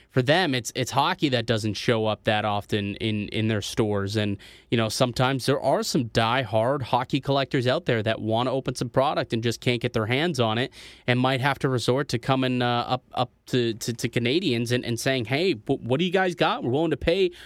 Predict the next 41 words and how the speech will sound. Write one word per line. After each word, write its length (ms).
more 300
than 160
retail 440
value 360
for 160
this." 200
And 140
that's 220
when 100
it 80
becomes 320
expensive, 540
right? 180
That's 240
when, 220
when 140
you 100
start 280
to 80
make 280
money 260
off 140
a 40
sealed 300
product. 460
You, 80
you 180
gotta 200
hold 280
it 60
a 60
little 240
bit. 260
The 80
flipping 460
game 340
isn't 260
gonna 260
work 380
in 80
hockey. 480